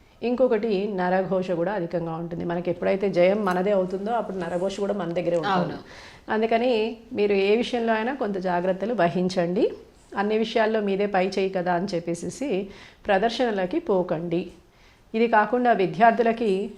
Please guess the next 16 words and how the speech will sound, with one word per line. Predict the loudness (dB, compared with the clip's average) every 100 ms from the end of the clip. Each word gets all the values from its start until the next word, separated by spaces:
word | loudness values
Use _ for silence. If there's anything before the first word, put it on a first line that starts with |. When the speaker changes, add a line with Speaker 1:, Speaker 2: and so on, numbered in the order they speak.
| -6
Speaker 1:
శ్రద్ధ, | 2 4 4
జ్ఞాపక | 4 4 2 2
శక్తి | -2 -6 -4 0
చాలా | 2 4
బాగుంటుంది. | 4 4 2 -2 -2
విద్యార్థులకు | -2 0 0 0 -2 -2
కూడా | 0
అనుకున్న | 0 0 0 0
విజయాలు | 0 0 -2
సాధిస్తారు. | 0 -2 -2 -2 0 0
ప్రతి | 0 0 0
పరీక్షల్లో | 0 0 -2 -4 -2 0
వాళ్ళకి | 0 -2 -2 -2 -2 -6 -18 -12 0
అనుకున్న | 0 2 2 4
గుర్తింపు | 2 2 0 2
లభిస్తుంది. | 0 0 -2 -2 -2 -2 -4